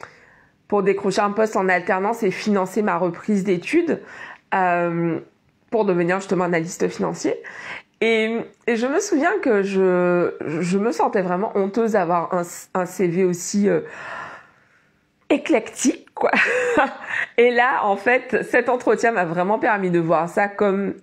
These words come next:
une force. Et aujourd'hui, clairement, c'est une force pour moi. Je me rends compte de,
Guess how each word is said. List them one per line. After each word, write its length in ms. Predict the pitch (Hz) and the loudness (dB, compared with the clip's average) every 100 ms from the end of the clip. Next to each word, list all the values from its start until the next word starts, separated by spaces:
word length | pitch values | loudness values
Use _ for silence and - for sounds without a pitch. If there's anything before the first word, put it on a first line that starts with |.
| _ | _
une 140 | 202 180 | -2 -2
force. 500 | - - - - - _ | 0 -2 -2 -12 -20 _
Et 240 | 185 180 165 - - | 0 2 0 -10 -4
aujourd'hui, 640 | - 196 202 185 180 277 | 0 2 2 0 0 -2
clairement, 480 | - 202 196 254 262 | 2 0 0 0 -2
c'est 340 | - - 254 - | -2 -2 0 0
une 120 | 190 | -2
force 300 | - 170 - | 0 -2 -2
pour 180 | - 180 | -2 0
moi. 220 | 180 196 | 2 0
Je 140 | 180 185 | 0 0
me 120 | 180 | 2
rends 220 | 165 170 | 2 0
compte 360 | 170 226 240 214 | 0 0 0 2
de, 240 | 185 170 | 2 2